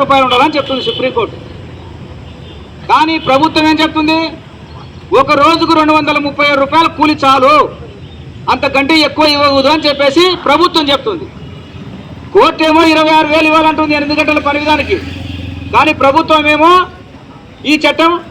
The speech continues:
చేసి ఇది మీరు అమలు చేయమని చెప్పేసి చెప్తుంటే ఈరోజు పెరిగినటువంటి ధరలేమి, కుటుంబ భారమేమి, కరెంటు రేట్లేమి, నిత్యావసర వస్తువుల సరుకుల ధరలేమి, పిల్లల ఫీజులేమి, మనుషుల యొక్క అనారోగ్యం పాలైతే హాస్పిటల్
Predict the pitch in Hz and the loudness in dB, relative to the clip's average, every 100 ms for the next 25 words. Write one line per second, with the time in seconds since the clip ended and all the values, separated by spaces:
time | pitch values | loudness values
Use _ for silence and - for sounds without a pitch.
0 | - - - - 311 330 311 285 247 - | -20 -20 -10 -2 0 0 0 0 -4 -8
1 | - 247 294 294 277 311 320 311 302 294 | -10 -4 -2 2 2 4 2 2 0 0
2 | 277 277 285 294 254 254 277 262 214 254 | 0 0 -2 -2 -4 -2 -2 0 0 0
3 | - - - - 392 277 285 - 427 269 | -4 -10 -14 0 4 4 2 0 2 2
4 | 285 277 254 226 220 262 247 226 269 339 | 2 2 2 2 2 2 0 -2 -4 -8
5 | - - - - - 359 269 277 233 202 | -16 -20 -20 -14 -6 -2 0 2 2 4
6 | 254 262 247 233 262 269 - - - 185 | 4 2 -2 -2 -4 -6 -14 -18 -4 0
7 | 262 269 233 262 240 269 254 240 269 - | 2 2 4 4 4 2 2 0 -4 -8
8 | - - - - - - 330 285 294 285 | -20 -20 -18 -18 -16 -8 -4 0 0 2
9 | 277 - 269 208 220 262 233 220 269 269 | 2 2 0 0 0 2 2 2 2 2
10 | 247 277 - - - - 254 294 294 - | 0 -2 -4 -14 -18 0 2 2 2 0
11 | 269 262 269 254 240 277 - - - - | -4 0 0 2 0 0 -6 -16 -18 -10
12 | 147 226 262 294 294 277 233 277 294 269 | -4 -4 -2 0 2 2 2 2 2 0
13 | 269 262 262 269 233 262 269 277 269 | 0 2 2 4 4 4 2 0 0